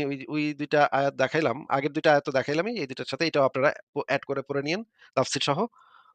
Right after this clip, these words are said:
পরবর্তীতে এইবার আমরা দেখি, এটা হচ্ছে আটান্ন নম্বর সূরার বাইশ নম্বর আয়াত। এখানে আমরা দেখি এখানে কি বলা আছে। এইবার দেখবেন আপনারা আ, কি বলে আল্লাহ দেখি।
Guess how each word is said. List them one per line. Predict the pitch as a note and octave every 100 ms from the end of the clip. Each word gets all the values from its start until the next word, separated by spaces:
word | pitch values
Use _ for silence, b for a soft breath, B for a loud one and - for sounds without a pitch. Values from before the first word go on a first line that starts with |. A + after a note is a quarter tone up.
| _
পরবর্তীতে | F3+ G3 G#3+ G#3+ A3 G#3+
এইবার | E3 F3 G3
আমরা | F#3+ G3
দেখি, | F#3 - E3 C#3+ G#3 F3+
এটা | - C3+
হচ্ছে | D3 -
আটান্ন | D#3 E3 F3
নম্বর | F#3 F#3 F#3
সূরার | - G3 C#3+ E3
বাইশ | B2+ D#3 E3
নম্বর | F3+ E3+
আয়াত। | C#3+ A#2 D3+
এখানে | F3+ F#3
আমরা | E3+
দেখি | C#3 C3+
এখানে | B2+ B2+
কি | -
বলা | A#2+ A2+
আছে। | G#2+ - - F#2+
এইবার | C#3+ D3 C#3
দেখবেন | B2+ C3
আপনারা | B2+ C3 D#3+ F#3 _ _ _ _ _ _ _ _ _ -
আ, | G#2+ A#2 - C2+ - C3+ C3
কি | - B2
বলে | A2+ A2+
আল্লাহ | A2+ A2+
দেখি। | A2+